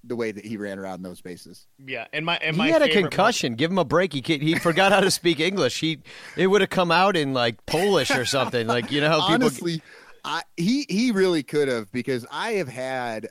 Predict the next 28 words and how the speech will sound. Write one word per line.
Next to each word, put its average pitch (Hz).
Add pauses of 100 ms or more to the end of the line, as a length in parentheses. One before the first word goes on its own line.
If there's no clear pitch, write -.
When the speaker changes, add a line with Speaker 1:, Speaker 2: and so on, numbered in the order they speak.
Speaker 1:
a 107
pretty 117
serious 113
concussion, 104
and 104 (680)
you 135
do 180
kinda 160
shut 165
down. 160
You're, 147
you're 190
just 214
like, 165 (580)
like, 165
when 180
he's 220
running 190
to 147
first, 165
he's 180
probably 175
thinking 156
to 139
himself, 113
"Okay, 117
where's 117
second?" -